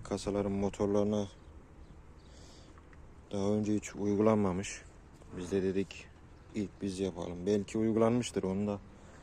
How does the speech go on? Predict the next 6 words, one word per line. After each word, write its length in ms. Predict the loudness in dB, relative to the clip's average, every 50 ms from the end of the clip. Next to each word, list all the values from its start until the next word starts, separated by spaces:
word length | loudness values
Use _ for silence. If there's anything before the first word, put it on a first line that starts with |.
| -20 -20 -20 -20 -20 -20 -14 -10 -8
biz 160 | -6 -4 -2
görmedik, 460 | 2 4 6 6 6 4 2 0 0 -4 -4 -4
ben 180 | -2 0 2
görmedim. 460 | 2 2 2 2 2 0 -2 -2 -4 -6 -10 -16 -20 -20 -20 -20 -18 -18 -18 -18 -18 -8 -2
Baktım 460 | 0 0 0 0 -2 -2 0 0 0
birkaç, 320 | 0 0 -2 -4 -4 -8